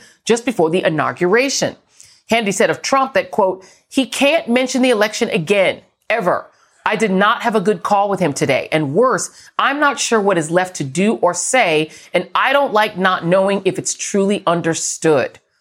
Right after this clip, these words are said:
All of this suggests that even the most hardcore of Trump's allies appeared to know that he was out of control. With me now is Congresswoman Madeleine Dean of Pennsylvania, who was an impeachment manager last year,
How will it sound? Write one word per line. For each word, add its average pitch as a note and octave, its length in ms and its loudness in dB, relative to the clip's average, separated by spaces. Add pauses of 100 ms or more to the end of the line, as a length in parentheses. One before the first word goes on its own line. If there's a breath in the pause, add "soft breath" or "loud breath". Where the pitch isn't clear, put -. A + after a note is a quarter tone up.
(560)
All F#3 160 4
of E3 60 0
this F3 160 0
suggests E3+ 320 -2
that D3+ 160 -2
even G#3+ 220 2
the F#3+ 40 2
most E3 240 0
hardcore B3+ 720 0
of E3+ 80 -2
Trump's E3+ 300 -4
allies D#3+ 480 0
appeared A3 380 -4
to D4+ 80 -2
know G3 520 2 (280 soft breath)
that C3+ 100 -2
he G3+ 220 -2
was E3 180 0 (100)
out F#3 300 0
of G3+ 140 -4
control. D#3+ 760 0 (280 loud breath)
With F#3+ 140 0
me G3+ 80 2
now F#3 220 0
is F3 120 -2
Congresswoman G3 420 0
Madeleine F3 360 0
Dean F#3 260 0
of E3 100 -2
Pennsylvania, E3+ 540 0
who D#3+ 100 -2
was D#3 140 0
an C#3+ 60 0
impeachment F#3+ 540 -4
manager D3+ 340 0
last B2+ 340 -2
year, F3+ 280 2